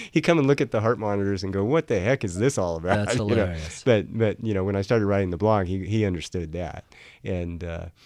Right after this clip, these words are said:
Speaker 1: but he, you know, he had, he had some funny sayings. One was, uh, "The deal of the century comes along every year."
Speaker 2: <laughs> Right.
Speaker 1: So, so, you know, you don't have
Speaker 2: It's
Speaker 1: to
Speaker 2: like a
Speaker 1: jump
Speaker 2: hundred-year flood comes along every five
Speaker 1: Yeah,
Speaker 2: years.
Speaker 1: yeah, you don't have to, you don't have to jump on anything. You, there'll be another good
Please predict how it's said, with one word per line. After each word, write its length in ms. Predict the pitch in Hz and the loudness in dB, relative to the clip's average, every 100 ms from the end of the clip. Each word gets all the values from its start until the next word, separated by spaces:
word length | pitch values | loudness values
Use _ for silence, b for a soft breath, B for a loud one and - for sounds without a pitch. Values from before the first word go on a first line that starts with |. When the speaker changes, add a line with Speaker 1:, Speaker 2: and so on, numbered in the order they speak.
| b | b
Speaker 1:
but 100 | - | 0
he, 100 | 120 | 0
you 120 | 165 151 | 2 2
know, 80 | |
he 100 | 143 165 | 4 2
had, 200 | 147 - | 0 -2
he 180 | 135 | 0
had 180 | 151 107 | 2 0
some 140 | - 101 | -2 -4
funny 400 | - 104 101 113 _ | -2 -2 -2 -8 _
sayings. 600 | - - 98 95 92 92 | -12 -4 -2 -2 -4 -6
One 300 | 101 95 101 92 | -6 -4 -2 -4
was, 240 | 87 - | -6 -8
uh, 240 | 87 82 85 B B | -8 -8 -12 B B
"The 100 | - | -6
deal 220 | 92 110 117 | 0 2 2
of 40 | |
the 60 | 101 | 0
century 320 | - 98 104 | -2 -2 -4
comes 240 | - 95 95 | -6 -6 -6
along 300 | 90 87 90 | -4 -4 -4
every 200 | 87 101 | -4 -4
year." 300 | 85 71 87 | -4 -6 -10
Speaker 2:
<laughs> 460 | - - - - - | -12 -14 -12 -8 -2
Right. 160 | 151 | 0
Speaker 1:
So, 120 | 131 131 | 0 -4
so, 280 | 135 123 110 B B | 2 4 4 B B
you 100 | 131 | 2
know, 60 | 113 | 2
you 120 | 110 | 4
don't 180 | 123 131 | 4 4
have 120 | 131 | 2
Speaker 2:
It's 40 | - | 4
Speaker 1:
to 60 | |
Speaker 2:
like 120 | 147 123 | 6 8
a 40 | |
Speaker 1:
jump 100 | 127 | 8
Speaker 2:
hundred-year 400 | 147 139 139 139 | 8 6 4 2
flood 300 | - 147 107 | 4 2 2
comes 220 | - 101 | -2 -2
along 200 | 107 101 | 0 0
every 180 | 101 98 | 0 -2
five 180 | - 104 | 0 0
Speaker 1:
Yeah, 60 | |
Speaker 2:
years. 120 | 92 214 | 0 0
Speaker 1:
yeah, 180 | 240 | 0
you 200 | 208 240 | 2 2
don't 100 | 233 202 | 0 0
have 160 | 208 | -4
to, 80 | 214 | -6
you 100 | 208 | -2
don't 140 | 214 202 | 0 2
have 120 | 196 | 0
to 80 | 175 | 0
jump 280 | 127 139 | 0 0
on 120 | 143 131 | 0 0
anything. 360 | 135 127 147 151 | 0 -2 0 2
You, 180 | 143 131 | 0 0
there'll 160 | 143 | 0
be 120 | 151 | 2
another 300 | 143 120 127 | 2 0 0
good 360 | 131 117 120 | -2 -2 -2